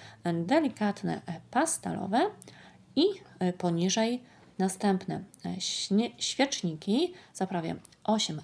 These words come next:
złotych, różne, e, warianty. I jeżeli chodzi o te jasne, ta struktura tego, e, materiału jest taka chropowata.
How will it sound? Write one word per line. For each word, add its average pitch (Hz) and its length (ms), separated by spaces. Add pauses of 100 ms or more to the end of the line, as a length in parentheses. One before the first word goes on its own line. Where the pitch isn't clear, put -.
złotych, 175 720
różne, 180 420 (460)
e, 170 200
warianty. 190 840 (540)
I 254 80
jeżeli 269 260
chodzi 208 220 (160)
o 190 120
te 185 120
jasne, 190 300
ta 185 120
struktura 190 480
tego, 175 340 (420)
e, 175 120
materiału 190 580
jest 175 160
taka 170 320
chropowata. 190 920